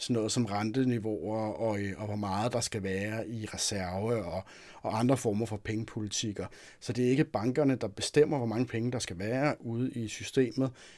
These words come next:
Det er stadigvæk, øh, Nationalbanken eller Centralbanken, som laver en politik, og på baggrund af nogle beregninger kan de lave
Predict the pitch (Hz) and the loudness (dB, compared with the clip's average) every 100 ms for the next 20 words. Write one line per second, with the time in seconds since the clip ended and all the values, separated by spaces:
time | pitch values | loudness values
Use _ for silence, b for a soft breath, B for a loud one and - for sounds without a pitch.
0 | B 123 117 113 110 - 139 139 127 120 | B 0 4 4 2 2 2 4 2 -2
1 | - 117 110 101 - 117 151 123 104 - | -4 -4 -2 -2 0 0 2 0 -2 -4
2 | 107 98 98 95 - 139 151 127 110 98 | -6 -4 -4 -6 -2 -2 0 0 -2 -2
3 | 110 104 - 95 101 B B B 113 120 | -6 -6 -6 -8 -8 B B B 2 4
4 | 127 139 - 113 - 156 160 - 123 - | 6 4 2 -2 4 6 4 2 -4 -4
5 | 117 107 110 - 139 131 117 107 107 104 | -6 0 2 2 2 0 -2 -4 -4 -2
6 | 110 107 98 110 156 160 147 117 123 120 | -2 -4 -2 0 2 4 2 0 -2 0
7 | 110 104 113 | 0 0 0